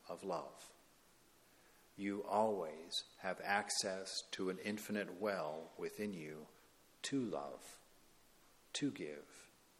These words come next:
You are already that divine light that you've always dreamed of, that you've always hoped for. Accept that gift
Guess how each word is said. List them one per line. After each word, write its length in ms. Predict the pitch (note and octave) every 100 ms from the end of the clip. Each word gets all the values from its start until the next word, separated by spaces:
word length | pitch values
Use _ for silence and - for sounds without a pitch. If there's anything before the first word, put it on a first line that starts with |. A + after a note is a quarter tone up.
| - - - - - - - - -
You 220 | G2+ G#2+
are 380 | G2+ A#2+ A#2 -
already 840 | A2 A2 A2 G#2 G#2+ E2+ D2+ - - - - - - - - -
that 240 | F#2 F2+
divine 500 | F#2+ F2+ F#2 F#2+ F#2+
light 400 | F2 D#2 D2+ - - - - -
that 180 | F2 -
you've 180 | F#2+ -
always 400 | A#2 A#2 A#2+ F#2+
dreamed 300 | - - -
of, 220 | B2+ - - - - - - - -
that 180 | F#2 -
you've 160 | F#2 F#2+
always 360 | G#2 A2 F#2+ -
hoped 260 | D#2+ -
for. 380 | - E2 D#2+ - - - - - - - - - - - -
Accept 640 | G#2+ G#2+ - - C#3+ - B2
that 220 | F#2+ F2
gift 560 | F2 D#2 - - -